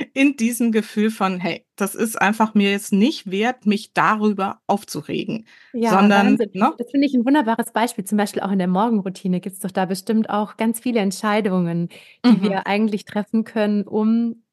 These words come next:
Speaker 2: mit mehr Gelassenheit und Freude in den Tag zu starten. Also zu sagen: "Will ich mich heute Morgen jetzt so richtig hetzen und stressen und
Speaker 1: Mhm.
Speaker 2: vielleicht mit den Gedanken schon im ersten Termin in der Arbeit sein? Oder sage ich, ich gehe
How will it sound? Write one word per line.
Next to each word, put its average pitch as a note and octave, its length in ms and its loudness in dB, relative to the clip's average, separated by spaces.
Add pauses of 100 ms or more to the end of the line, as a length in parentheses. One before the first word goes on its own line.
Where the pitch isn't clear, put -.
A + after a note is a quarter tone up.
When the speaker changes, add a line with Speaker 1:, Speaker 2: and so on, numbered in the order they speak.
(140)
Speaker 2:
mit G3+ 260 -2
mehr G3+ 160 -2
Gelassenheit F#3+ 560 -4
und F#3+ 100 -2
Freude F#3+ 340 0
in F#3 60 2
den F#3 120 0
Tag - 280 -14
zu G3+ 80 -14
starten. A3+ 420 -2
Also F#3+ 200 -6
zu F#3+ 180 -10
sagen: F#3 520 0
"Will G3+ 180 -2
ich G#3+ 120 -6
mich F#3+ 160 -10
heute F#3+ 160 -4
Morgen F#3 200 0
jetzt F#3 180 -6
so G3 160 -6
richtig G#3+ 540 -8
hetzen G3 360 -4
und F#3+ 160 -8
stressen F#3+ 720 -2
und E3 180 -2
Speaker 1:
Mhm. E3+ 100 -4 (220)
Speaker 2:
vielleicht F#3 240 -2
mit G#3+ 100 -2
den G3+ 100 -2
Gedanken G3 380 -4
schon G3+ 220 -4
im G3 80 -2
ersten - 380 -6
Termin G#3+ 340 2
in G#3+ 80 2
der A3 180 0
Arbeit G3+ 440 -2
sein? F#3+ 340 -2
Oder G3+ 240 -2
sage F#3+ 240 -4
ich, G3 140 -12
ich F#3+ 120 -14
gehe G3+ 220 -6